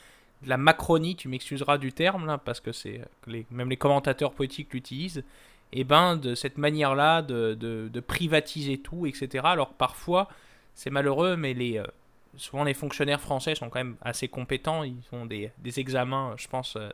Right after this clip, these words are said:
très complexes et ils sont souvent de très bonne qualité. Euh, mais il y a des, il y a des problèmes, je te dirais, au niveau de leur, leur statut qui fait que parfois c'est un, plus intéressant de l'envoyer au privé.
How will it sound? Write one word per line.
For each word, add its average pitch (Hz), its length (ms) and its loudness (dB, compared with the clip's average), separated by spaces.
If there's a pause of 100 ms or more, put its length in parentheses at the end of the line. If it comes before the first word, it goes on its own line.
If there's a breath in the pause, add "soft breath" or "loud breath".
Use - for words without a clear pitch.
très 151 200 0
complexes 151 580 -2
et 113 60 -8
ils 101 100 -12
sont 113 420 -10
souvent 131 300 -4
de 120 140 -4
très - 180 -6
bonne 123 220 -2
qualité. 127 500 -4 (560 loud breath)
Euh, 110 200 -2 (400)
mais 156 460 6
il 131 80 -2
y 135 60 4
a 135 80 2
des, 131 320 0
il 127 80 -10
y - 20 -4
a 120 60 -2
des 123 100 -4
problèmes, 151 540 2
je - 80 -14
te 135 60 -4
dirais, 127 280 -4
au 131 140 0
niveau 123 280 -4
de 123 80 -8
leur, 110 200 -2
leur 110 200 -4
statut 165 520 -6
qui 127 160 -10
fait 147 180 -2
que 139 320 0 (380 loud breath)
parfois 151 340 4
c'est - 140 -2
un, 123 100 2
plus 143 240 -4
intéressant 135 500 0
de 135 60 -2
l'envoyer 120 320 0
au 127 60 0
privé. 131 440 -2